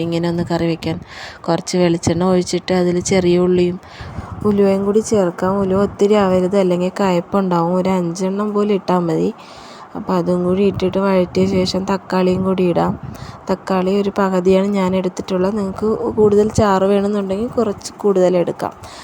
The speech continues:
അപ്പോൾ മുളക് പൊടി രണ്ട് സ്പൂണും മല്ലിപ്പൊടി, പെരിഞ്ജീരകപ്പൊടി, കുരുമുളക് ഇതെല്ലാം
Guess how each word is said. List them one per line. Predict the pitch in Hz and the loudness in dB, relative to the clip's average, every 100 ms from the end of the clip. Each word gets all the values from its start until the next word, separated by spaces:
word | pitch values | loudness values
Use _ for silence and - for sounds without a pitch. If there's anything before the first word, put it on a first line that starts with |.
| - | -12
അപ്പോൾ | - 185 | -4 0
മുളക് | 196 175 180 185 | 2 2 0 0
പൊടി | 190 202 | 4 4
രണ്ട് | 196 190 | 4 -2
സ്പൂണും | - 196 190 196 | -2 -2 0 0
മല്ലിപ്പൊടി, | 196 180 180 - 185 190 196 | 2 2 0 0 0 2 2
പെരിഞ്ജീരകപ്പൊടി, | 185 175 180 180 180 175 185 - | 0 2 0 0 -2 -2 -2 -2
കുരുമുളക് | 180 175 175 170 | -2 -2 0 0
ഇതെല്ലാം | 180 175 | 0 0